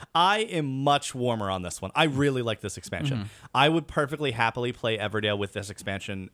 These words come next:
Speaker 1: every time.
Speaker 2: Well, we're gonna play with all the
Speaker 1: I
Speaker 2: expansions
Speaker 1: can't, I
Speaker 2: every
Speaker 1: can't
Speaker 2: time.
Speaker 1: actually wait to do that. That's
Speaker 2: I
Speaker 1: gonna be
Speaker 2: know.
Speaker 1: a lot
Speaker 2: It's
Speaker 1: of
Speaker 2: gonna
Speaker 1: fun.
Speaker 2: be, it's gonna take up so much
Speaker 1: <laughs>
Speaker 2: room.
Speaker 1: It will. But the biggest thing I liked about this expansion, especially over Pearlbrook, is this expansion took a lot of the base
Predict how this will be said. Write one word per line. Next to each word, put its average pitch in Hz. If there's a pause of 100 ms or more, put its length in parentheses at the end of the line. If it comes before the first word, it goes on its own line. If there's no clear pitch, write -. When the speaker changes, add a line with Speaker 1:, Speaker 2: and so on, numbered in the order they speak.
Speaker 1:
every 90
time. 104 (100)
Speaker 2:
Well, 104
we're 113
gonna 110
play 95
with -
all 80
the 78
Speaker 1:
I -
Speaker 2:
expansions -
Speaker 1:
can't, -
I 170
Speaker 2:
every 180
Speaker 1:
can't 233
Speaker 2:
time. 165
Speaker 1:
actually 143
wait 110
to -
do 95
that. 87
That's 120
Speaker 2:
I 139
Speaker 1:
gonna 147
be -
Speaker 2:
know. 196
Speaker 1:
a -
lot -
Speaker 2:
It's -
Speaker 1:
of -
Speaker 2:
gonna 131
Speaker 1:
fun. -
Speaker 2:
be, 165
it's 175
gonna 196
take 156
up 151
so -
much 190
Speaker 1:
<laughs> -
Speaker 2:
room. -
Speaker 1:
It 165
will. 135
But 175 (380)
the 156
biggest 269
thing 294
I 196
liked 135
about 117
this 120
expansion, 107
especially 120
over 110
Pearlbrook, 101
is 98
this 127
expansion 123 (340)
took 240
a 202
lot 135
of 139
the 123
base 120